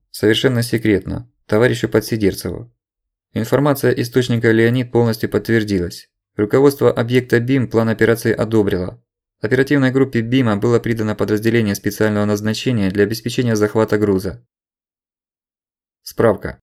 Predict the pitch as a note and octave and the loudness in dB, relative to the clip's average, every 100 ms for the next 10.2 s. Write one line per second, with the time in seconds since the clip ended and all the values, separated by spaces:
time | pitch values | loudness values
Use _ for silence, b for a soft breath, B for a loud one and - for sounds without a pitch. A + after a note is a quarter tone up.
0 | _ _ _ _ _ _ _ _ _ _ | _ _ _ _ _ _ _ _ _ _
1 | A#2 B2 F2+ - _ - A2+ B2+ D3+ D3 | 2 2 2 -6 _ -2 2 4 4 0
2 | A#2 B2 A#2 - A2 G#2+ F#2 F2 - - | -2 2 2 2 2 4 2 -2 -8 -16
3 | _ A2+ A2+ C#3 B2+ A#2+ A#2+ A#2+ A2 G2 | _ 0 2 2 2 0 -2 -2 0 0
4 | E2 - _ _ - A2+ C3 B2 A#2+ A#2 | 0 -4 _ _ -4 0 2 2 0 0
5 | A2 A#2 A2 G#2+ B2+ G#2+ - - G#2+ G#2+ | 2 4 4 4 2 2 -4 2 2 4
6 | A2+ A2 A2 G#2 G#2 G#2 B2 B2+ G#2+ G2 | 0 2 0 0 0 -2 -2 -2 0 -4
7 | - G#2+ - G#2+ F#2+ F#2+ - - - _ | -4 -6 0 2 2 -2 -8 -14 -18 _
8 | _ _ _ _ _ _ _ _ _ _ | _ _ _ _ _ _ _ _ _ _
9 | _ - A#2 B2 D#3+ C#3+ C#3 B2+ A2 F#2+ | _ -2 0 2 2 2 2 2 4 4
10 | F#2 F#2 | -2 -8